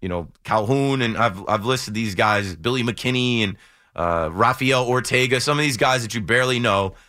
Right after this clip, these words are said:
And they're gonna come into camp and compete for it. And maybe the young man, Oswaldo Cabrera, uh, edges them out. Obviously, what he did last year, and if he is right there neck and neck with them, he'll be the guy to start. But, like, fret not, Yankees fans.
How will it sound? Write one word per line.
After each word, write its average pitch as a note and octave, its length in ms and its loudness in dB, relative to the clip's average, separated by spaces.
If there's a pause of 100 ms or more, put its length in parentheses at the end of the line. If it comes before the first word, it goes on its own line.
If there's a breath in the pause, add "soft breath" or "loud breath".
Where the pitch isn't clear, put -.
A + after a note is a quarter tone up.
(180 soft breath)
And C#3 120 0
they're E3+ 100 2
gonna F3+ 140 0
come D#3+ 200 2
into C#3+ 140 -2
camp C3+ 320 0
and B2+ 80 -4
compete B2 400 -6
for B2 260 0
it. A#2+ 60 0
And A#2 100 0
maybe D#3 380 0
the C3 180 -4
young C3+ 240 2
man, C3 180 4
Oswaldo A2+ 460 2
Cabrera, G#2+ 480 0 (440 soft breath)
uh, F#2 300 0
edges A#2 280 -2
them G#2+ 140 0
out. E2 220 -2
Obviously, A2+ 380 0
what G#2+ 160 -2
he G#2+ 60 -2
did G#2 180 -2
last B2 340 0
year, A2+ 200 0
and G2+ 80 -2
if F#2+ 80 -10
he G#2+ 300 -4 (340)
is G#2+ 180 -2
right B2+ 320 0
there C3 200 2
neck B2+ 220 0
and A#2 100 -2
neck D3 180 0
with C#3+ 120 -4
them, C#3+ 160 0
he'll C#3 160 0
be B2+ 180 -2
the A2+ 80 -2
guy A2+ 200 2
to G2 80 -4
start. D#3 460 -2 (280 soft breath)
But, A#2 200 -6
like, G2+ 180 -2
fret D#3+ 300 -2
not, D3+ 300 0
Yankees A2+ 380 -4
fans. F2 360 -12